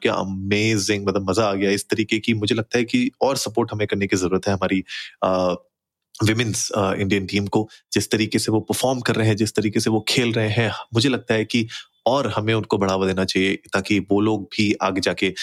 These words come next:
स्टार्स जो actually में वो डिजर्व करते हैं, जो, अ, लाइमलाइट, वो उनको मिल सके। इसके अलावा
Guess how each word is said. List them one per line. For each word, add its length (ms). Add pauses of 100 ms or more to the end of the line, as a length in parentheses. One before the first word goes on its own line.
(240)
स्टार्स 520
जो 340
actually 300
में 100
वो 60
डिजर्व 440
करते 220
हैं, 180
जो, 240 (320)
अ, 360 (280)
लाइमलाइट, 580 (100)
वो 400
उनको 240
मिल 140
सके। 280 (500)
इसके 240
अलावा 300